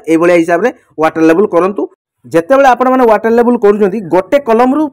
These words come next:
ପ୍ରତ୍ୟେକ କଲମକୁ ମାପ ନିଅନ୍ତୁ। ଠିକ୍ ଅଛି, ଫାଷ୍ଟ ପଏଣ୍ଟ କହିଲି, ତାପରେ ଦେଖନ୍ତୁ କୋଉ ଜାଗାକୁ ମାପ ନେବେ। ଫାଷ୍ଟ ଗୋଟେ କଲମରୁ ନେଇ ନେବେ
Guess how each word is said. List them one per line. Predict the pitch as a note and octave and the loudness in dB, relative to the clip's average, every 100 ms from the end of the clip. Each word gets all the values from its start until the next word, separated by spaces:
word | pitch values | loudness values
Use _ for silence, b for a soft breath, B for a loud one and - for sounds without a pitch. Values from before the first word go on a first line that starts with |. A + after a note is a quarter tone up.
| _ | _
ପ୍ରତ୍ୟେକ | F#3+ F#3+ B3 | -4 -2 -2
କଲମକୁ | G#3 G3+ G3+ G#3 | 0 0 0 0
ମାପ | F#3 D3 C#3 | 0 -2 -4
ନିଅନ୍ତୁ। | A#2+ A2 A#2 | -6 -8 -8
ଠିକ୍ | A#3 B3+ | -4 -2
ଅଛି, | B3 G#3+ E3 - - | -2 -4 -10 -14 -6
ଫାଷ୍ଟ | G#3+ A3 | -4 -2
ପଏଣ୍ଟ | A#3+ A3+ | -2 0
କହିଲି, | G#3+ G3+ D4 b b b _ | 0 0 -6 b b b _
ତାପରେ | A3 A#3+ A3 | -2 0 0
ଦେଖନ୍ତୁ | F#3+ F3+ D3 G#3 | 0 -2 -2 0
କୋଉ | A#3 | 0
ଜାଗାକୁ | A#3 A#3 A3+ | 2 0 0
ମାପ | A#3 F3 F#3+ | -2 -2 0
ନେବେ। | D3 A#2 - _ _ _ _ _ _ | -2 -4 -6 _ _ _ _ _ _
ଫାଷ୍ଟ | - B3+ B3+ G3 | -4 -4 -4 -4
ଗୋଟେ | F3 F#3+ A3+ | -2 0 -2
କଲମରୁ | A3+ A3 A3 A#3 | 0 0 0 0
ନେଇ | A3+ | 0
ନେବେ | A3+ | 0